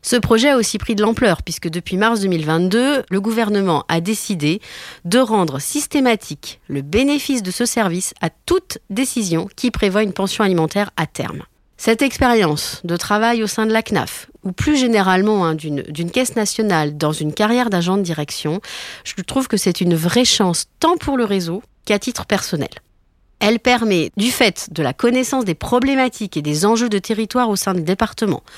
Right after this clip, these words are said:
du fait d'avoir pratiqué du management en local au sein d'un réseau, d'apporter cette expérience sur des projets nationaux pour avoir ce pragmatisme qui est nécessaire, en fait, à leur mise en œuvre et surtout cette connaissance du terrain qui est précieuse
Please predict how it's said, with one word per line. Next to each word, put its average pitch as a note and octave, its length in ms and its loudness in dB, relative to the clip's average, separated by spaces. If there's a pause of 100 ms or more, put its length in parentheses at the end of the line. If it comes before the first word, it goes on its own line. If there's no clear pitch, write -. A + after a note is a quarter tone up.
(380)
du A3 140 -4
fait D4 180 2
d'avoir A3+ 280 2
pratiqué A3+ 420 0
du G#3 120 0
management G3 500 2
en E3+ 80 2
local F3+ 560 0
au D#3 80 -6
sein F#3 180 -2
d'un F3+ 140 2
réseau, G3+ 420 -2 (340)
d'apporter A#3+ 720 0
cette - 240 -4
expérience A#3+ 800 -2
sur - 280 0
des D4+ 100 2
projets F#3+ 320 -2
nationaux F3+ 580 -2 (380)
pour A#3+ 180 0
avoir B3 400 2
ce D#3+ 360 -4
pragmatisme A#3 1080 0
qui - 140 -4
est F#3 40 2
nécessaire, A3 600 2
en F3+ 80 0
fait, - 320 -4
à F3 100 0
leur D#3 180 0
mise A#3+ 280 2
en G3+ 140 2
œuvre D#3+ 240 -2 (320)
et F#3 100 0
surtout - 420 -2
cette - 260 -2
connaissance C4+ 600 0
du F#3+ 100 -6
terrain A#3 380 0
qui - 160 -4
est C#3+ 40 -4
précieuse G#3 680 0